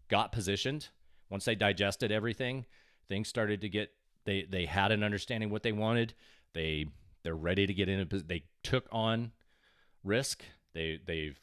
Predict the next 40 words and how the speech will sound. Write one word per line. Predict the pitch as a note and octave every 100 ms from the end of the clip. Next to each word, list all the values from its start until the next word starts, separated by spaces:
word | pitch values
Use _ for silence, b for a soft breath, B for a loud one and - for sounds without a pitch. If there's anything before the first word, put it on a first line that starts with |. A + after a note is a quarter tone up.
| -
taken | - G2+ A#2
positions, | A2+ G#2 A2+ - C3+ C3 -
and | G2+ F2+ F2 E2+ - -
a | F2
lot | E2+ F#2
of | F2
them | F2
are | E2+
positioned | - E2+ E2+ D#2
now. | C#2 C2+
And | D2+
so | D2+ E2 D#2 B B B
the | F2
next | F2 - E2+
week | E2 E2+
or |
two | - F2+
is | D#2
probably | - D#2+ D2 D2+
gonna | D#2
be | C#2+ D2
some, | D2 E2 D2+ D2+ D2 - _ -
some | - D2+
buying. | D2 D2 D#2 D#2
We're | C#2+
probably | - C#2+
gonna | D2+ D2+
be | C#2+ C#2+
up | -
near | D#2 D2+ D2 b b b
the | -
top | D#2 F2 D#2+ -
before | D2+ E2+
something, | D2 - D#2+ D#2 D2+ D2+
uh, | C#2+ C#2+ C#2 C#2+
some | - D#2
catalyst | D2 D#2 D2 C#2 -
kicks | - -
us | C2+
higher. | - A#1 A1